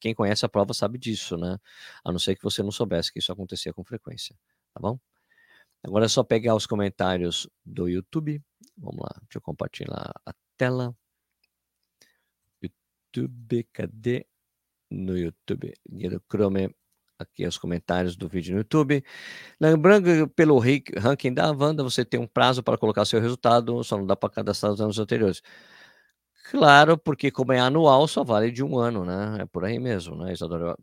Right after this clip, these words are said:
Mas obrigado pela sua lembrança. Muito obrigado, Isadora. Canal Atletismo em Foco, vamos lá, treinar a galera. A Maria Amélia Barroquelo falou que o lugar é bonito, realmente gostei. É,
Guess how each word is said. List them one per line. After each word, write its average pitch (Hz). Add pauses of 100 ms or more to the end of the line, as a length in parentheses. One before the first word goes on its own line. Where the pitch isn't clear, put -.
(160)
Mas 90
obrigado 101
pela 107
sua 101
lembrança. 113
Muito -
obrigado, 127
Isadora. 85 (600)
Canal 127
Atletismo 135
em 123
Foco, 151
vamos 113
lá, 113
treinar 107
a -
galera. 156
A 143
Maria 113
Amélia 101
Barroquelo 98
falou 95
que -
o 95
lugar 98
é 85
bonito, 123
realmente 98
gostei. 131 (1040)
É, 101